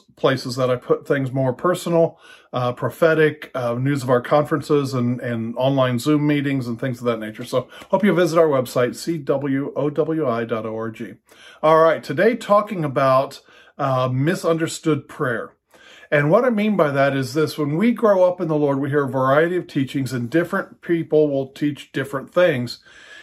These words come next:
And while we may not accept a lot of those teachings or they just go in one ear, out the other, oftentimes they, they kind of settle in us in a kind of subtle background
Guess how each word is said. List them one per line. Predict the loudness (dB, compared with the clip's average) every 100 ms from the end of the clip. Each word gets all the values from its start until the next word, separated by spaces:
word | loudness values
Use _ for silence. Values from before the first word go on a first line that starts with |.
| -2
And | 2 6
while | 6 6 4
we | 2 4
may | 4 4 2 2
not | 2 4 2 0 -2
accept | -2 -2 -10 -6 0 0 0
a | 0
lot | 2 4 4 4
of |
those | 4 2 0
teachings | -6 -6 -2 -2 0
or | -2
they | 0
just | -2 -2
go | 2 4
in | 4 2
one | 2 2
ear, | 2 2
out | 2 -2
the | -2
other, | 0 0 -2 -6 -20 -8 2
oftentimes | 4 4 0 2 2 4 2 0 -2 -6 -14 _ _ _
they, | 4 6 6 2
they | -2 0 0
kind | 2 2 2
of | -2
settle | 0 4 6 4 2
in | 0 2
us | 2 0 -4
in | -4 -4
a | -4
kind | -4 -2 -2
of | -4
subtle | -4 0 4 4 4
background | 0 0 0 0 -4 -4 0 2 4 4 4 2 -2